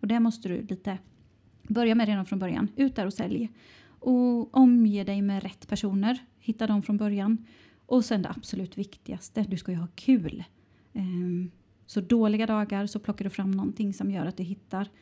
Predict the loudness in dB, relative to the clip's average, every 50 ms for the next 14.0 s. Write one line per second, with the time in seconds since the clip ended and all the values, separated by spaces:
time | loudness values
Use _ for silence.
0 | _ _ _ 0 2 4 6 6 6 6 4 4 0 -2 -4 -2 0 0 0 0
1 | 0 -2 -4 -6 -8 -10 -14 _ -14 -10 -6 -6 -4 -4 -4 -4 -6 -8 -8 -8
2 | -8 -8 -6 -6 -4 -4 -4 -4 -6 -6 -8 _ _ _ -20 _ _ _ _ _
3 | _ _ _ _ _ _ _ _ _ _ _ _ _ _ _ _ _ _ _ _
4 | _ _ _ _ _ _ _ _ _ _ _ _ _ _ _ _ _ _ _ _
5 | _ _ _ _ _ _ _ _ _ _ _ _ _ _ _ _ _ -20 _ _
6 | _ _ _ _ _ _ _ _ _ _ _ _ _ 0 2 4 6 4 4 4
7 | 2 2 2 0 -2 -2 -4 -4 -4 -4 -4 -6 -6 -6 -6 -6 -6 -8 -6 -6
8 | -4 -2 -2 -2 -4 -4 -6 -6 -4 -2 0 0 0 0 0 -2 -2 -4 -8 -18
9 | -20 -20 -20 _ _ _ _ -4 -2 0 0 0 0 0 -2 -4 -4 -4 -2 0
10 | 0 0 0 0 0 -2 -2 -4 -2 0 2 6 6 6 6 4 2 0 -2 -2
11 | -4 -6 -4 -4 -4 -2 -2 -4 -8 -12 -18 -20 -20 -20 _ -20 -12 -6 -4 -2
12 | -2 -2 -4 -4 -2 -2 -2 -2 -4 -6 -10 -10 -8 -6 -6 -4 -4 -6 -6 -6
13 | -8 -8 -8 -8 -8 -6 -4 -4 -6 -6 -8 -12 -12 -10 -10 -10 -12 -12 -14 _